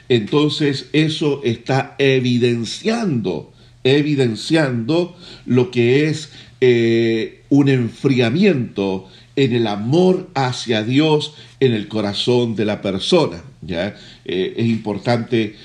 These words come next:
que nosotros lo entendamos así, porque, eh, esto de dejar de congregarse tiene que ver con un descuido justamente de una,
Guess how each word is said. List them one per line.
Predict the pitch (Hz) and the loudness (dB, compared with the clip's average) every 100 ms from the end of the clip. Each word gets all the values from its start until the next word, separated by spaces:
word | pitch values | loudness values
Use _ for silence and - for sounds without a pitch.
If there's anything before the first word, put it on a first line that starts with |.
| - | -12
que | - 107 | -4 -4
nosotros | 101 131 127 117 | -2 -2 0 0
lo | 110 | 0
entendamos | 98 92 82 - 135 147 139 | 0 -2 -2 -4 -4 -2 -2
así, | 135 185 | 0 -2
porque, | 127 120 - 113 107 - - | 2 0 2 -2 -2 -8 -16
eh, | - 113 - | 0 0 2
esto | 143 139 135 | -2 -2 0
de | 123 113 | 2 0
dejar | 95 104 - 143 156 | -2 -6 -2 -2 -2
de | 151 | -2
congregarse | 139 123 113 120 135 127 - 131 123 - - | -2 -2 -2 0 0 -2 -2 -2 -2 -12 -6
tiene | 143 135 131 | 0 0 2
que | 120 | 2
ver | 117 131 131 | 2 2 0
con | 131 123 | 2 2
un | 123 117 | 2 -2
descuido | 127 - - 247 170 107 107 | -4 -6 2 4 4 2 -2
justamente | 104 127 123 110 117 131 127 131 123 123 - - | -2 -4 -4 -4 -2 -2 -2 0 0 0 -12 -14
de | - 123 120 123 - - | 0 2 4 4 2 -4
una, | 131 123 120 120 120 | 0 2 2 0 -2